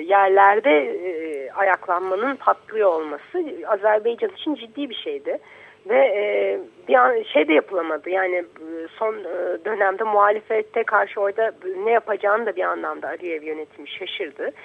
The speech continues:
Ve işte, e, Karabağ sorununu alevlendirmek en iyi yöntem.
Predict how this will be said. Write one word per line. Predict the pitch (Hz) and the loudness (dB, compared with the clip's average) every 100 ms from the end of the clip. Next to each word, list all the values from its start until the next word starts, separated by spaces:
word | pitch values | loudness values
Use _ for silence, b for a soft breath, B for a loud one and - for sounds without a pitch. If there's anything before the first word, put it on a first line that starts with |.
| B B B | B B B
Ve | 262 294 | 0 0
işte, | - - 233 330 B B B - | -4 -6 -4 -4 B B B -2
e, | 226 226 220 214 214 220 | 0 2 2 2 2 0
Karabağ | - - 320 220 208 - | 2 6 6 6 4 2
sorununu | 214 208 208 202 214 - | -2 -2 -4 -6 -4 -4
alevlendirmek | 220 214 214 214 214 214 202 254 _ _ - | -2 -2 0 0 -2 -6 -6 -8 _ _ -6
en | 240 | -4
iyi | 170 240 | -4 0
yöntem. | 349 359 330 - | 2 2 2 0